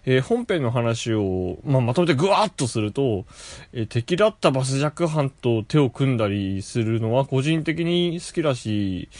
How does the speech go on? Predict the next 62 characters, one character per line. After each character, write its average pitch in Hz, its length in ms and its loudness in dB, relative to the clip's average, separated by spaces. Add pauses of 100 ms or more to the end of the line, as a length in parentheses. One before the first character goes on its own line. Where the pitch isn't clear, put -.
(480)
え 101 320 -2
ー、 - 20 -2
物 117 360 0
騒 175 40 2
な 123 120 2
仕 - 160 -4
事 113 220 0
を 107 40 -4
し - 80 -8
て 117 80 -2
い 110 80 0
る 110 80 -2
男 113 240 -6
の 117 140 -2
ク - 160 -2
ー 135 60 4
ラ 135 120 4
ー - 20 2
ボ 143 120 0
ッ 151 60 -8
ク - 120 -14
ス - 160 -4
の 98 240 -2
中 101 240 -2
身 123 80 0
も 101 160 -2
わ 98 80 -4
か 135 160 2
り、 92 260 -4 (280)
YouTuber 127 400 4
も 90 80 -6
登 127 240 2
場 131 100 0
し、 120 400 0 (400)
そ - 120 -6
し - 60 -4
て 175 100 2
ま 208 180 2
さ 233 160 2
か 214 160 2
の 208 280 6 (120)
あ 127 100 0
の 185 120 4
人 208 200 0
が 196 140 2
バ 175 120 -2
ス 170 140 -2
ジ 190 60 0
ャ 180 60 -2
ッ - 20 -10
ク - 180 -4
を 180 60 4
し - 80 0
て 170 80 0
し 180 140 2
ま 190 200 4
う 202 220 2 (180)
と 117 140 -2
い 113 100 0
う 110 60 -2
展 110 240 0
開 98 340 -2